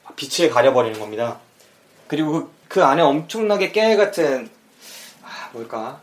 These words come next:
프로토스의 캐리어? 스타크래프트 하시는 분들은? 그것처럼 안에 조그만 소형 비행기, 전투기들도 많이 있고,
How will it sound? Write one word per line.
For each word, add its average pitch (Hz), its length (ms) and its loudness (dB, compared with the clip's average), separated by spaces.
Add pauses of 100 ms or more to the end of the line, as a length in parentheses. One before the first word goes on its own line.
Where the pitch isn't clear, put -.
(160)
프로토스의 254 420 -2
캐리어? 226 460 2
스타크래프트 - 540 -6
하시는 160 320 0
분들은? 127 360 -8 (460)
그것처럼 185 420 0
안에 151 380 2
조그만 196 320 -2
소형 202 500 0 (380)
비행기, 156 300 -4
전투기들도 151 500 -2
많이 117 260 -2
있고, 120 440 -6